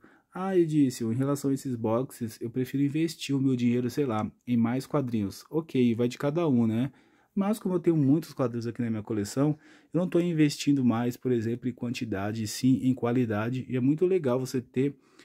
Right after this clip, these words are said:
esses boxes na estante, valoriza mais os quadrinhos, protegem também,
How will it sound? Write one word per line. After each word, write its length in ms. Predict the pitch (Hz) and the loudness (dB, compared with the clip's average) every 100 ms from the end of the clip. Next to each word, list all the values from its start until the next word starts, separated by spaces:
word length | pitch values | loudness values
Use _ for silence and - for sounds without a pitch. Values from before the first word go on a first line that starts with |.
| _ | _
esses 280 | 139 143 120 | -8 -4 -4
boxes 580 | 107 113 123 123 123 107 | -2 -2 -4 -6 -6 -4
na 140 | 110 | -6
estante, 440 | 104 - 110 120 | -6 -6 -6 -4
valoriza 520 | 117 120 120 117 117 139 | -4 -2 0 0 -2 0
mais 460 | 117 107 127 127 - | 0 0 -2 -4 -10
os 140 | 117 | -12
quadrinhos, 640 | - 107 95 107 120 123 - _ _ _ | -8 -8 -2 2 2 0 -6 _ _ _
protegem 600 | 131 139 113 117 139 120 | -4 -4 -2 -2 0 -2
também, 500 | 110 110 98 110 104 | -4 -4 -2 -2 -4